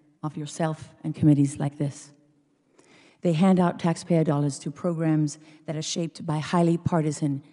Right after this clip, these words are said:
N G Os who hide behind terms like interreligious dialogue, when in fact they are funding Muslim schools that train Islamic terrorists, like they did in Malaysia. Another example is Humanists International, through them, the State Department is funding atheism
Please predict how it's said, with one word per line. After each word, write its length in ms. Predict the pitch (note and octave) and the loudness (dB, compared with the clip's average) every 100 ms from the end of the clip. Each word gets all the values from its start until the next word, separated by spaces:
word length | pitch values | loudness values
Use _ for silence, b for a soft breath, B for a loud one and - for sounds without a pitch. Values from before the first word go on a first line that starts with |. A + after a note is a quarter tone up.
| b | b
N 140 | D3+ C#3 | 0 0
G 200 | C#3+ C#3 | -2 -6
Os 300 | C3 C3 - b b | -8 -12 -18 b b
who 100 | E3+ | -2
hide 280 | D3+ E3 D#3 | 2 2 2
behind 280 | D#3+ D#3 D#3 | 4 6 6
terms 360 | F3+ D#3+ D3+ | 6 4 6
like 180 | D3+ C#3+ | 2 0
interreligious 680 | F3 - D3+ D#3 D3+ D#3+ - | -4 0 2 4 4 2 -2
dialogue, 500 | E3+ D3+ C#3+ C3+ C3 - _ _ b b b | -2 -2 -2 -4 -8 -14 _ _ b b b
when 120 | E3+ D#3 | 4 6
in 120 | D3 | 4
fact 260 | F3+ D#3 | 2 -4
they 80 | E3 | -4
are 80 | D3+ | -4
funding 380 | - F3 D#3+ D#3 | 0 2 4 4
Muslim 280 | D#3+ D#3+ D#3 | 2 2 -2
schools 440 | - D#3+ D3+ C#3 | -2 0 0 -2
that 180 | D3 C#3+ | -4 -4
train 340 | - D3+ D3 - | 0 2 2 2
Islamic 360 | D3 C#3+ C#3 - | 2 2 0 -2
terrorists, 540 | - C#3 B2+ C3+ - - b b b b | -8 -6 -6 -8 -14 -16 b b b b
like 180 | D#3 | -2
they 120 | - D3+ | 2 4
did 320 | D3+ C#3 - - - - | 4 2 -2 -20 -12 2
in 120 | D3+ | 4
Malaysia. 460 | C#3+ C3 B2+ C3 - _ _ _ b b b | 4 2 -6 -10 -12 _ _ _ b b b
Another 260 | F3 F3 | 8 10
example 400 | F3+ D#3 D#3+ D#3+ | 8 6 2 4
is 140 | D#3 D3 | 2 2
Humanists 440 | G3+ F3+ E3 - - | 2 4 4 2 -4
International, 640 | D#3 E3 C#3 B2+ C#3 B2 - b b b | -2 0 0 -2 -6 -6 -10 b b b
through 120 | G3 | 2
them, 160 | F#3 F#3 | 6 8
the 80 | F3 | 6
State 200 | - F#3 | 4 2
Department 420 | F3+ E3+ E3 E3 | 4 2 4 4
is 140 | D#3 | 2
funding 400 | - D#3+ D3 D3 D3 | 2 2 4 2 0
atheism 560 | F3+ - D#3+ D3 D3+ | -4 -2 -4 0 0